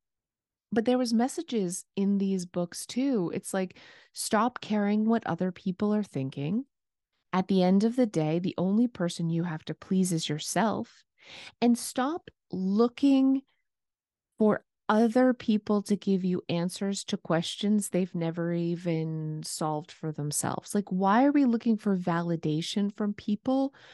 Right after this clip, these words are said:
who aren't even where we wanna be in life?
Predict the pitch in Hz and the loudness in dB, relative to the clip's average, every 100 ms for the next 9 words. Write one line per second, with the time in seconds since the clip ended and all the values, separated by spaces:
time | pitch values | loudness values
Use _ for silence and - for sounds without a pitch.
0 | - _ - 226 - 196 208 214 233 226 | -20 _ 0 2 2 0 2 2 2 4
1 | 226 196 190 180 180 185 175 170 160 147 | 4 4 2 2 2 2 2 0 0 -2
2 | 165 156 139 135 - - - - | -2 -2 -4 -8 -12 -14 -18 -20